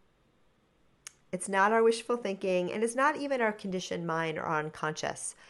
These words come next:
where sometimes we have these unconscious, um, knee-jerk reactions to people, places, and things based on our past experience, and we don't know why we're reacting that way.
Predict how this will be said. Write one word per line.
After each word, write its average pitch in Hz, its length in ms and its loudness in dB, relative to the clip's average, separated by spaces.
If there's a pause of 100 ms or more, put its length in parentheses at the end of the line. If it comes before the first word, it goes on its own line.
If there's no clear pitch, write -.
(280)
where 160 340 4
sometimes 170 440 -4
we 175 120 0
have 170 280 6
these 160 260 -2 (200)
unconscious, 165 1000 0
um, 151 320 -2 (140)
knee-jerk 175 420 0
reactions 160 500 4
to 160 80 -4
people, 170 340 0
places, 160 440 -4
and 160 160 -6
things 160 320 -2
based 160 300 -4
on 165 120 -2
our 160 100 4
past 160 340 -2
experience, 170 640 -2
and 170 80 -2
we 226 80 0
don't 220 160 0
know 202 120 2
why 156 300 4
we're 202 140 -4
reacting 208 560 0
that 226 180 0
way. 240 340 2